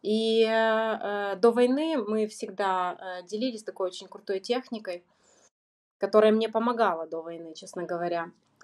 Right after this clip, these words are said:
Как же выйти из этого состояния, да, когда, э, тебе страшно или когда, э, ты там на, на пике злости? Просто задавай себе вопрос каждый раз, эм, к какому времени относится, н-, например, э, гнев,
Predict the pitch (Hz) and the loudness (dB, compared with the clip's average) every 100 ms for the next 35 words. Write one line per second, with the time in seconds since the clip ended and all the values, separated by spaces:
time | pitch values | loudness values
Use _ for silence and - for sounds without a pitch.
0 | - 240 233 233 233 240 220 196 185 185 | 4 4 6 0 0 0 -2 -4 -4 -4
1 | 180 - - 190 190 180 165 156 160 185 | -10 -16 -6 -2 0 0 -2 -6 -4 -2
2 | 214 - 170 180 180 170 - 170 160 156 | -2 -6 0 4 4 2 -2 -4 -6 -6
3 | 190 185 196 - 214 240 - 185 175 170 | -4 -4 -4 0 2 2 0 -2 -2 -6
4 | 175 175 180 180 175 - 175 165 165 165 | -6 0 0 2 0 -4 -8 -8 -6 -8
5 | 156 - - - - 175 170 170 165 180 | -12 -18 -20 -20 -6 -4 -2 -4 -4 -4
6 | 180 214 202 190 185 170 175 - - _ | -2 -2 -2 -2 -2 -2 -4 -16 -20 _
7 | - - _ _ - 269 269 220 220 233 | -20 -20 _ _ 2 4 4 -2 4 6
8 | 247 233 226 214 220 254 330 330 233 220 | 6 2 0 0 0 2 2 0 -2 -2
9 | 214 196 185 180 - - 185 180 180 175 | -4 -2 -2 -4 -10 -12 -8 -6 -8 -8
10 | 175 175 _ _ 214 214 269 247 240 233 | -10 -12 _ _ 2 8 8 8 6 4
11 | 214 185 180 175 214 233 - - 175 - | 4 0 -6 -6 -6 -6 -8 -8 -8 -8
12 | 185 - 185 208 208 214 208 190 185 185 | -8 -4 -2 2 4 4 4 2 2 2
13 | 180 - 180 202 196 165 | 0 0 4 6 6 4